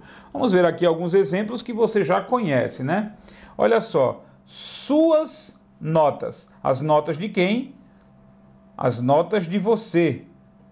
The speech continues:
né? Ou de vocês. Pode ser, eu posso estar falando com mais de uma pessoa diretamente. Então, eu olho pros meus filhos e digo: suas notas estão boas.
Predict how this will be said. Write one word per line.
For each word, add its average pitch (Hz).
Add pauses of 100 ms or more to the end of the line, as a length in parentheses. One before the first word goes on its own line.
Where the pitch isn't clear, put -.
(800)
né? 156
Ou 240
de 208
vocês. 175
Pode 131
ser, 156
eu 147
posso 147
estar 151
falando 151
com 165 (500)
mais 135
de 123
uma 135
pessoa 135
diretamente. 131 (400)
Então, 147
eu 160
olho 170
pros 151
meus 160
filhos 202
e 208
digo: 151
suas 202
notas 175
estão 220
boas. 180